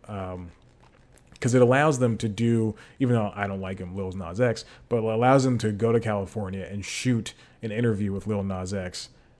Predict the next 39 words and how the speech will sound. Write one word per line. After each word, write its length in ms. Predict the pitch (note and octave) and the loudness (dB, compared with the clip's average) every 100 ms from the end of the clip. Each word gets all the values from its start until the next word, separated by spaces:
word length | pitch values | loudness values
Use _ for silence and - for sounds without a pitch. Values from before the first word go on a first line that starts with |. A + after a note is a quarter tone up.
| - | -10
uh, 340 | G2+ F#2+ F2+ D#2 | -6 -4 -6 -8
and, 480 | G2+ F#2+ D2+ G2+ G2 | -10 -10 -8 -10 -10
and, 0 | |
and 140 | G2 G#2 | -8 -8
a, 140 | G2 | -8
and 160 | G2+ G2+ | -6 -6
a, 40 | |
and 420 | G2 G2+ G#2 G2+ | -6 -8 -8 -8
a 40 | F#2+ | -6
roller 320 | G#2+ G#2+ F#2 | -2 -2 -2
rink. 340 | D#2 - - - - _ _ - | -8 -14 -20 -20 -20 _ _ -12
Uh, 840 | F#2 F2+ F2+ F2 F2 F2 E2 D#2+ D#2+ G#2 | -8 -6 -6 -6 -8 -8 -10 -12 -14 -12
and, 300 | G#2+ G2+ G2 | -8 -6 -8
and, 400 | G#2+ A2+ G#2+ - - - | -6 -6 -6 -10 -12 -4
and 140 | C3 | 0
yeah, 140 | F3 A2+ | 2 2
to, 260 | A#2 G#2+ | -2 -6
to 100 | B2+ | -6
do 160 | A#2+ B2+ | -2 0
a 40 | |
lot 160 | B2+ B2+ | 2 0
of 60 | A#2+ | -2
different 280 | B2 B2 | -4 -6
stuff. 420 | - D#3 - - - _ _ _ | -6 -6 -6 -10 -20 _ _ _
Uh, 180 | - G#2+ | -12 -10
again, 440 | - G#2 D#3 D3+ B2+ | -8 0 2 2 -2
they 100 | G2+ | -6
don't 140 | F#2+ F#2 | -6 -8
need 160 | F2 | -8
sketches. 520 | - D3+ D3 C3+ - - - - | -2 0 0 -2 -4 -10 -20 -20
<laughs> 240 | _ - | _ -6
Please 420 | - C3+ B2 - | 0 2 0 -4
stay 120 | - | -10
away 160 | F2+ F2+ | -8 -6
from 140 | - | -6
the 40 | G2+ | -6
sketches. 420 | - - A2+ - - | -8 -10 -10 -10 -16
<laughs> 40 | - - - _ _ - - - - - - - D#3 | -20 -20 -20 _ _ -20 -20 -18 -18 -18 0 4 4
So, 400 | B2 B2 - - | 2 -2 -4 -8